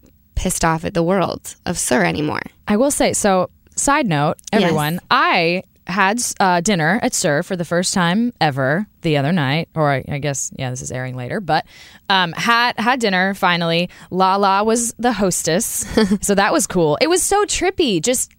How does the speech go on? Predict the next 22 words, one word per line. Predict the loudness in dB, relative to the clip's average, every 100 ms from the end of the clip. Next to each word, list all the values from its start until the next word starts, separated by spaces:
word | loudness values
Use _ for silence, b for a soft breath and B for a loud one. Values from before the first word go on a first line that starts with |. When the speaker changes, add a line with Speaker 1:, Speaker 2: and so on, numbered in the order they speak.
| 0
Speaker 2:
I've | 0 0 -6 -6
watched | 0 0 0 -4 -8 -2
it | -2 -2
for | -2 -4
so | 0 0
long, | 2 2 2 2 0 -4 B B B B
and | 0 0
it | 0
looks | 0 0 -2 -6 -6 -10 b b
exactly | -2 2 2 2 0 0
the | 2
way | 2 2 2 0
that | 0 2
I | 2
thought | 0 -2
it | -2
would. | -2 -2 -4 -4
Like | 0
Speaker 1:
Oh, | 2
Speaker 2:
the | 4
pur-, |
Speaker 1:
nice. | 2 2 2